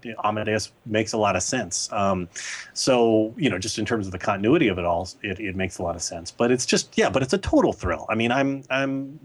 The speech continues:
you know, over the moon by the chance to write this character, you know, a character I co-created, and also, you know, specifically an Asian American character who gets to be a lead of a big Marvel book. That's a,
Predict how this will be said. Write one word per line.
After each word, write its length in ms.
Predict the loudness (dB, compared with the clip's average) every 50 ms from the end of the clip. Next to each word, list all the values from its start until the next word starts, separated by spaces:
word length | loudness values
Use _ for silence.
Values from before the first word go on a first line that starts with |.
| -18 -8 -4
you 100 | -2 -2
know, 140 | 0 2 2
over 180 | 2 2 2 2
the 80 | 4
moon 220 | 4 4 4 2 -2
by 120 | -4 -6
the 80 | -6 -4
chance 280 | -2 -2 -2 -2 -2 -2
to 80 | -2
write 180 | 0 0 0 -2
this 120 | -4 -6
character, 440 | -2 0 0 0 0 0 -2 -4 -4 -4 -8 -14 -14 -14 -16 -18 -8 _ -2
you 60 | 0
know, 80 | 0
a 60 | 0 0
character 340 | 2 2 2 2 2 0
I 60 | 0 0
co-created, 520 | -2 -4 -2 0 2 2 2 4 2 2
and 120 | 2 2
also, 580 | 2 0 0 0 0 2 4 4 4 2 2 0
you 100 | 2 2
know, 240 | 4 4 2 0 -2
specifically 600 | -8 -4 -2 -2 -2 0 -2 -4 -2 2 2 4 4
an 60 | 6
Asian 220 | 4 4 4 4
American 400 | 2 2 4 2 2 0 -2 -6
character 380 | -8 -8 -10 -10 -8 -6 -4 -4
who 100 | -4 -2
gets 260 | -2 -4 -4 -4 -6
to 80 | -8 -4
be 140 | -2 -2 0
a 140 | 0 0 -2
lead 380 | 0 2 4 6 6 6 6 6
of 100 | 4 4
a 60 | 4
big 180 | 4 4 4 4
Marvel 280 | 4 4 4 2 2
book. 220 | 0 0 -2 0 0
That's 240 | -2 -2 0 0 2
a, 240 | 2 2 0 -2